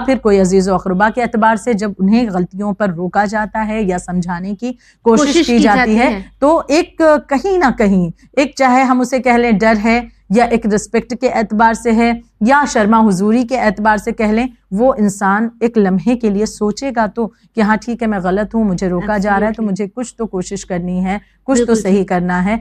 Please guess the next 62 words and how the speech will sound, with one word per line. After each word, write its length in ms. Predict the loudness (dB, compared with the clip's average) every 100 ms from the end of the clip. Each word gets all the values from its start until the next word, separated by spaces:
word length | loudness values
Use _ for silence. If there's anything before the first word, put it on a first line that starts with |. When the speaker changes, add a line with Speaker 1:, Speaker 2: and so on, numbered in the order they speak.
| -8 -2
Speaker 1:
کبھی 260 | 2 4 4
ہو 120 | 2
سکتا 280 | 0 0 0
ہے 60 |
کہ 120 | 2
دل 200 | 2 2
میں 120 | 2 2
وہ 160 | 0
یہ 100 | -2
سوچے 300 | -2 -4 -4
کہ 140 | -4 -4
نہیں، 180 | -2
میں 180 | -2 -2
بس 180 | -4 -6
انہیں 180 | -2 -4
خوش 220 | -2 -8
کرنے 240 | -6 -6 -4
کے 80 | -4
لیے 80 |
ظاہری 440 | -2 0 0 0 -2
کر 140 | -8
دوں۔ 160 | -10 -12 _ _
ہو 100 | 0
سکتا 280 | 2 0 2
ہے 40 | 0
اس 120 | 2
کے 120 | -2
ظاہری 460 | 2 2 2 0 0
کرنے 320 | 0 2 0
میں 140 | 2
ہی 120 | 2
اللہ 180 | 2 2 2
برکت 340 | 0 -2 -2 0
دے 80 |
دے 120 | 2 0
اور 120 | 0
وہ 180 | 0 0
بات 340 | 2 0 -2
اس 100 | -6
کے 100 | -6
قلب 320 | -2 -2 -2
تک 180 | -4 -6
اتر 260 | -6 -6 -6
جائے۔ 320 | -4 -4 -2
Speaker 2:
Absolutely۔ 460 | -2 -4 -4 0 4
Speaker 1:
تو 180 | 4 4
یقیناً 520 | 2 0 0 0 0 -2
کوشش 460 | 0 0 0 -4 -2
تو 100 | -2
کرنی 380 | -2 -2 0 0
ہے۔ 60 |
بہرحال، 500 | 0 -2 0 0 0 -2 _ 0
جب 200 | 2 2 2
عمر 260 | 2 2
سعد 280 | 0 2 2
جیسے 220 | 2 0 0
ملعون 420 | 2 2 2 0
کے 120 | 0
لیے 140 | 0
امام 400 | 0 2 4 4
عالی 280 | 4 2 2
مقام 440 | 0 0 2 2